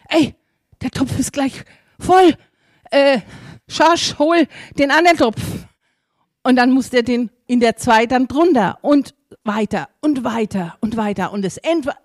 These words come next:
äh, vom Ding ist, das Öl hört erst in dem Moment auf, als alle anderen voll waren. Als alles voll ist. Kein Topf mehr da.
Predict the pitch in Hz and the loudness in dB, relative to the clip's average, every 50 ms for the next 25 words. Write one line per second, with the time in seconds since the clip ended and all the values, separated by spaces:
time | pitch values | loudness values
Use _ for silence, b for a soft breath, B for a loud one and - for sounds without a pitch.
0 | _ _ - 202 220 202 196 190 - _ - 202 196 190 _ - 196 202 202 95 | _ _ -10 -8 -6 -6 -6 -8 -12 _ -12 -12 -12 -12 _ -10 -10 -8 -10 -10
1 | - _ _ _ _ _ _ _ _ _ _ _ - 226 226 240 151 208 262 294 | -14 _ _ _ _ _ _ _ _ _ _ _ -8 -8 -6 -6 -4 -4 -6 -6
2 | - - - _ _ _ _ _ _ _ _ - 185 - - - 226 254 285 285 | -6 -10 -16 _ _ _ _ _ _ _ _ -16 -16 -16 -10 -6 -4 -2 -2 -2
3 | 262 254 220 196 - - 185 180 - - 190 185 185 - 226 233 254 262 285 277 | -2 -4 -6 -6 -8 -10 -12 -12 -10 -10 -10 -10 -8 -8 -6 -4 -2 -2 0 -2
4 | 254 233 220 233 - - - 175 175 160 147 - - - - _ _ _ _ _ | -2 -4 -4 -6 -8 -8 -8 -6 -6 -6 -8 -10 -16 -20 -20 _ _ _ _ _
5 | _ _ _ _ _ _ _ _ _ _ _ _ _ _ _ _ 160 160 156 - | _ _ _ _ _ _ _ _ _ _ _ _ _ _ _ _ -16 -16 -16 -18
6 | - - _ _ _ _ - - 185 196 214 220 220 220 226 - - 196 190 180 | -20 -20 _ _ _ _ -14 -10 -6 -4 -4 -4 -4 -4 -6 -6 -6 -8 -6 -6
7 | 170 160 151 139 143 143 139 - _ _ _ _ _ _ _ _ _ _ _ _ | -8 -8 -10 -10 -12 -12 -14 -18 _ _ _ _ _ _ _ _ _ _ _ _
8 | _ _ _ _ _ _ _ _ _ - - 170 156 156 151 156 156 - - 131 | _ _ _ _ _ _ _ _ _ -12 -8 -8 -8 -8 -10 -12 -14 -16 -16 -18
9 | _ _ _ _ _ _ _ _ B B B B B B - 214 202 - - _ | _ _ _ _ _ _ _ _ B B B B B B -12 -12 -12 -12 -18 _
10 | _ - 208 220 233 247 240 240 233 233 - - - - 196 190 185 160 143 160 | _ -2 -2 0 0 -2 -4 -4 -6 -8 -10 -14 -16 -12 -12 -10 -10 -12 -12 -14
11 | - - - - _ _ B B B B B B B _ - - 233 226 240 262 | -18 -20 -20 -20 _ _ B B B B B B B _ -6 0 0 2 2 0
12 | 285 302 - - - 277 269 - - - - - 277 254 240 247 - - 226 214 | -2 -4 -6 -4 -4 -4 -4 -4 -6 -14 -10 -6 -4 -4 -4 -4 -4 -4 -4 -2
13 | 208 156 156 | -4 -6 -8